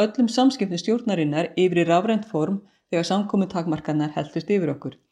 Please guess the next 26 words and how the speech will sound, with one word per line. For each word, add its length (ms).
Við 80
erum 220
virkilega 480
heppin 480
að 220
vera 180
með 240
svona 240
jákvætt, 540
metnaðarfullt 720
og 160
faglega 400
sterkt 320
fólk 300
í 80
kringum 400
okkur 320
í 60
Blindrafélaginu 720
og 140
eiga 320
þau 60
öll 140
miklar 420
þakkir 320
skilið. 380